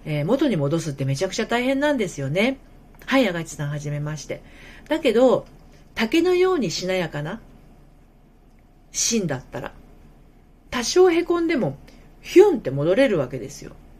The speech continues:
ね、しなやかさ、たわみっていうものがあると、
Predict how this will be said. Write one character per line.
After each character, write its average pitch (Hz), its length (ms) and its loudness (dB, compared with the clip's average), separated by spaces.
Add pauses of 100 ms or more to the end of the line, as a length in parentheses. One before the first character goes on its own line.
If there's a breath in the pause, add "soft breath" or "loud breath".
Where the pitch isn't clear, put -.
(1040 loud breath)
ね、 190 280 -6
し - 240 -2
な 262 100 4
や 254 140 0
か 247 120 -4
さ、 - 280 -6
た 220 160 0
わ 269 140 2
み 262 120 0
っ 254 60 -4
て 247 160 -2
い 247 80 -2
う 247 100 0
も 240 140 -4
の 175 120 -4
が 151 140 -8
あ 160 60 -6
る 135 100 -4
と、 185 260 -2